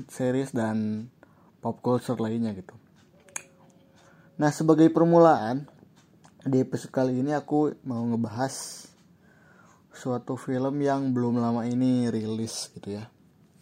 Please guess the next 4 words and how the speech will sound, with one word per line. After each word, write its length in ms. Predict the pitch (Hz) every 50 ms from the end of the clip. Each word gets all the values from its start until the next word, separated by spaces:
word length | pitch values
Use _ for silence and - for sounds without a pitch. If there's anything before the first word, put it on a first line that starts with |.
| - - _ _ _ _ _ _ _ _ _ _ _ _ _ _ _ _ _ _ - -
Aku 560 | 156 139 - - 185 202 214 220 214 214 - - 175
mau 160 | 165 151 151
ngebahas 480 | 147 147 143 139 143 135 147 180 175 -
tentang 880 | - 143 127 123 123 127 117 - 123 127 131 139 147 156 165 175 180